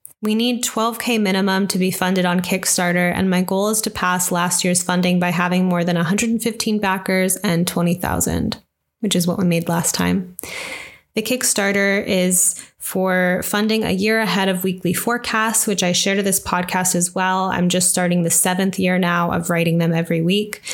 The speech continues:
And the Kickstarter is also about these Magic of the Spheres episodes. It takes everyone to crowdfund, so please feel into your heart and generosity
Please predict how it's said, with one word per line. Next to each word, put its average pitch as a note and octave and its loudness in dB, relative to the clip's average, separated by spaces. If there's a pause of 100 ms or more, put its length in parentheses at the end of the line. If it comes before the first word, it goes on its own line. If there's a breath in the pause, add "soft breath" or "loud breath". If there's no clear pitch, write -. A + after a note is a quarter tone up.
(500 loud breath)
And G#3+ 0 (360)
the F#3 -4 (200)
Kickstarter F#3 0
is F3 0
also E3+ 0
about E3+ -2
these - -2
Magic F3 0
of F3+ -2
the F#3+ 0
Spheres F3 0
episodes. - 0 (280)
It A3 -2
takes A3 0
everyone A3+ 0
to G#3+ 0
crowdfund, A#3 -2
so G3 0
please A#3 -2
feel A#3 0
into G3+ 0
your E3+ 0
heart G#3+ -2
and G3 2
generosity F#3 2